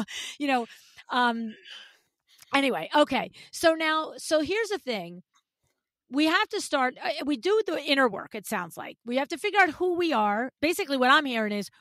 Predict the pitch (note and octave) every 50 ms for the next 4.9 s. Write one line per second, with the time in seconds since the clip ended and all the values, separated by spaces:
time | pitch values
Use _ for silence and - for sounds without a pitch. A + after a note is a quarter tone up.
0 | _ _ - - F4+ G#4+ A4+ G#4 F#4+ E4+ D#4+ D#4 D4+ D4+ C#4 C#4 D#4 E4+ F4 F4
1 | E4 - - D#4+ C#4+ C#4 C4+ - C#4 C4 B3+ B3+ A#3 C4 C#4 D4 C#4+ - D4 C4
2 | C#4 C4 - - B3 A#3+ A#3 A3+ A3+ A#3 G#3+ A#3 A3+ A#3+ B3+ C4 B3 A#3+ A3+ A3+
3 | - - G#3+ - - G3 - G#3 G3+ F#3+ E3+ D#3 - - - - A3+ A#3+ G#3 -
4 | D4+ E4 E4+ - D4+ C#4 B3+ C4 B3+ A#3+ A#3+ A#3 G#3+ G#3 G#3 G#3 G3+